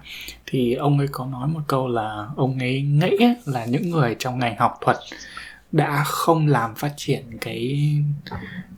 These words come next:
cái, cái, cái ngành về, à, kỹ thuật,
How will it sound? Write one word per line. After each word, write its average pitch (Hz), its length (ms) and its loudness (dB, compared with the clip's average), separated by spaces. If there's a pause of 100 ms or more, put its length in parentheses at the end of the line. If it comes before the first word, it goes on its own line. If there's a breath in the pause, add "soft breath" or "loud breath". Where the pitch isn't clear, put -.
cái, 131 160 -2
cái, 143 260 0
cái 143 260 2
ngành 131 600 2
về, 107 440 -2 (1600)
à, 110 460 0
kỹ 190 140 6
thuật, - 160 4